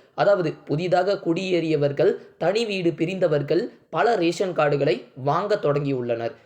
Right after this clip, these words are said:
இப்படி ரேஷன் கார்டுகள் வாங்க விண்ணப்பித்தவர்கள் ஒருவர் இருவர் இல்லை, மொத்தம் இரண்டு புள்ளி எண்பது லட்சம் பேர். அதாவது, இவர்கள் விண்ணப்பங்களை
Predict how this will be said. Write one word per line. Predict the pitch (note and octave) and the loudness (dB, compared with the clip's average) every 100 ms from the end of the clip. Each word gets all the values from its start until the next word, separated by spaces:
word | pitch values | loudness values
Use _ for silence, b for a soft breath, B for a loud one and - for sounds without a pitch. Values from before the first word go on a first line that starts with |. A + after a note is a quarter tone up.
| b | b
இப்படி | - C3 C3+ B2 | -8 -6 -2 -2
ரேஷன் | A2+ A#2 D#3+ D3+ | -2 -4 -4 -2
கார்டுகள் | D3+ D3+ D3+ C#3 | 0 2 2 0
வாங்க | C#3 D#3 D3+ | 0 0 0
விண்ணப்பித்தவர்கள் | C#3+ D#3 D#3 C#3+ D#3 C#3+ C#3 C#3+ A3+ B B | 0 -2 -6 -6 -2 0 2 2 0 B B
ஒருவர் | - C#3 G3 A3 G#3+ | -2 2 4 4 2
இருவர் | D#3+ D#3+ D3+ C#3+ | 0 0 2 0
இல்லை, | B2+ A#2+ - - | 0 -4 -4 -8
மொத்தம் | G#2+ - A#2 F#3+ - _ | -18 -8 -6 -6 -8 _
இரண்டு | C#3+ G#3+ B3+ B3+ | -2 0 0 -2
புள்ளி | - D#3+ D3 A3 - | -2 -2 0 -2 -4
எண்பது | B2+ E3 F3+ E3 | -4 -2 0 0
லட்சம் | C#3 - B2 | 0 -4 -6
பேர். | - A#2 - | -6 -8 -10
அதாவது, | - G2 G#2 C3+ F3+ | -12 -6 -4 -4 -4
இவர்கள் | D#3 F3+ E3 F3+ | -2 0 0 0
விண்ணப்பங்களை | D#3+ F3 A3 - G3+ E3 E3 B3+ | -2 -4 -6 -6 -4 0 0 -2